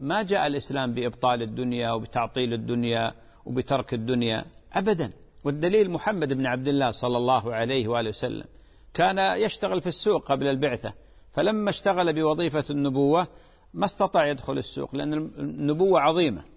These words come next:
ولكن كان يأذن لأصحابه يشتغلون في الأسو-، بالسوق والتجارة، وكان يحثهم على ذلك، وكان ي-، يرفض ويقبح مسألة الكدية والتسول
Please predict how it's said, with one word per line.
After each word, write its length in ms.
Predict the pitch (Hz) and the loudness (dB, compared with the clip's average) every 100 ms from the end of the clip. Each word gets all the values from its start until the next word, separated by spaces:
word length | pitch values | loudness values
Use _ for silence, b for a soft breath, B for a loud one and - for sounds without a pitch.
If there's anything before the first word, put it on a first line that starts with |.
| - - - _ | -20 -20 -20 _
ولكن 400 | 127 151 175 175 | 0 0 0 -4
كان 260 | 156 180 185 | -4 -4 -2
يأذن 320 | 208 180 175 | -2 0 -2
لأصحابه 600 | 160 147 - 180 170 135 | -2 -4 -4 -2 0 -2
يشتغلون 540 | 123 - 135 147 147 | -6 -4 -4 -2 -2
في 260 | 123 131 123 | -2 -2 -2
الأسو-، 440 | 131 117 - 135 | -4 -4 -6 -6
بالسوق 520 | 131 123 - 143 135 B B B | -4 -2 2 2 2 B B B
والتجارة، 680 | 131 123 - 127 139 131 123 | -4 -4 -2 2 4 4 2
وكان 300 | 123 - 139 | -2 -4 -4
يحثهم 480 | 139 165 160 143 131 | -4 -6 -6 -4 -2
على 160 | 131 | -2
ذلك، 400 | 131 135 131 127 - B B B | 0 2 2 0 -6 B B B
وكان 500 | - - - 180 175 | -8 -6 0 0 0
ي-، 800 | 165 151 156 160 160 160 190 160 | -2 -2 -2 -2 -2 0 0 2
يرفض 380 | 165 214 - 180 | 2 2 0 -2
ويقبح 920 | 160 160 160 220 220 175 170 113 - b b b | 0 0 2 2 0 0 0 0 -8 b b b
مسألة 400 | - 143 165 156 156 | -4 -2 -2 -2 -2
الكدية 600 | 143 - 175 156 151 139 | -2 -2 0 2 2 2
والتسول 840 | 135 - 139 - 180 156 151 - | 0 -2 -2 2 4 6 4 2